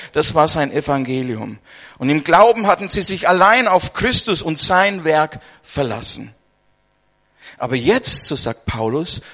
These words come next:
wollten sie im Fleisch weitermachen. Das Fleisch aber hat eine Eigenschaft. Es rückt sich immer selbst in den Mittelpunkt. Entweder es rühmt sich,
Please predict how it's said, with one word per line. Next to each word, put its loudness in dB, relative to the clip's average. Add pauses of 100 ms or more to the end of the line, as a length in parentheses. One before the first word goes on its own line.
wollten 2
sie -2
im -4
Fleisch 0
weitermachen. -4 (1000)
Das 0
Fleisch 2
aber 0
hat 0
eine 4
Eigenschaft. 0 (720)
Es 6
rückt 2
sich 0
immer 2
selbst 4
in -6
den -2
Mittelpunkt. -6 (4000)
Entweder 2
es 0
rühmt 2
sich, -6